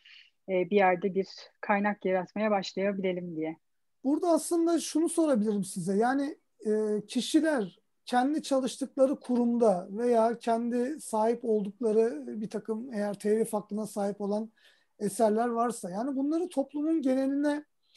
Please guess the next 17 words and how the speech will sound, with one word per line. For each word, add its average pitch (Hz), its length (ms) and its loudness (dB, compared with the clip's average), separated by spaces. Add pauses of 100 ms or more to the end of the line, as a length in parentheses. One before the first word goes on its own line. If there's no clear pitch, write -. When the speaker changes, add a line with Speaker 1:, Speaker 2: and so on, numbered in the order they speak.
(280)
Speaker 2:
açmak, 254 520 0
toplumda 269 500 -2
bu 269 120 0
açık 226 300 -6
kültüre 262 640 4
katkı 247 360 -4
sağlayabilmek, 254 920 -2
sağlayabilmek 254 600 -2
için 240 140 -4
neler 240 180 2
yapılabilir? 196 580 -2 (380)
Ya 254 100 -2
örneğin 262 320 4
Hacettepe 262 540 0
Üniversitesi'nde 240 800 -2
benim 254 240 0
bildiğim, 233 440 -4